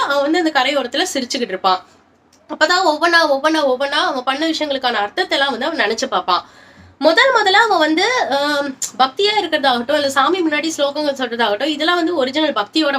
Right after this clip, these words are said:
பண்ணியிருப்பான். ஆனா காலப்போக்குல இவன் தனியா இருக்கிறதுக்காகவும் மத்தவங்க இவங்களை டிஸ்டர்ப் பண்ணாம இருக்கணும் அப்படிங்கிறதுக்காகவுமே அந்த விஷயத்த வந்து அவன் ஃபாலோ பண்ணிட்டு இருப்பான். எல்லாருமே வந்து அவன் ரொம்ப பக்தியா இருக்கான் அப்படின்னு நினைச்சிட்டு இருப்பாங்க. ஆனா அவனுக்கு மட்டும்தான் தெரியும்,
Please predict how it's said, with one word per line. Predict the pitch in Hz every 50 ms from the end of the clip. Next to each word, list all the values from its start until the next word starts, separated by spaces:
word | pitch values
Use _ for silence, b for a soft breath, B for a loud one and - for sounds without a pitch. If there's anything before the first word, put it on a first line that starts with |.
| 226
பண்ணியிருப்பான். | 220 196 180 175 - - 170 165 - - - _ _ _ b b b b b b b
ஆனா | 339 403 539 571 554
காலப்போக்குல | 392 320 320 381 440 480 - 381 370 359 - 320 240 202 202 233 339 370 - b b b b b b
இவன் | 269 311 330 330 311
தனியா | 285 311 359 427 466 480 466 392
இருக்கிறதுக்காகவும் | 359 349 349 359 349 320 330 320 262 240 220 202 208 208 220 262 349 392 - - B B B B
மத்தவங்க | 269 277 277 - 440 403 370 381 415
இவங்களை | 415 359 302 262
டிஸ்டர்ப் | 226 277 - - - 453 440 427
பண்ணாம | 403 370 381 381 403 403 415 381
இருக்கணும் | 359 320 311 320 320 320 302
அப்படிங்கிறதுக்காகவுமே | 285 220 277 285 277 254 247 - 240 226 214 202 208 208 208 262 349 466 -
அந்த | 302 294 294
விஷயத்த | 285 294 - 339 330 311 277
வந்து | 269 339 370
அவன் | 311 277 269
ஃபாலோ | - 247 247 254 247
பண்ணிட்டு | 240 226 202 202 196 190
இருப்பான். | - 190 180 170 - B B B B B B - 277
எல்லாருமே | 302 359 415 480 480 440 466 466
வந்து | 440 403 427 440
அவன் | 392 330 294
ரொம்ப | 320 359 339
பக்தியா | 277 254 - - 370 381 359 311
இருக்கான் | 277 - 262 262
அப்படின்னு | 247 247 254 247 214
நினைச்சிட்டு | 208 226 - 240 226
இருப்பாங்க. | 196 - 196 190 185 180 180 - - -
ஆனா | - 294 392 381 320
அவனுக்கு | 302 370 440 415 427 381
மட்டும்தான் | 349 320 330 330 349 330 320 285
தெரியும், | 240 233 220 226 294 392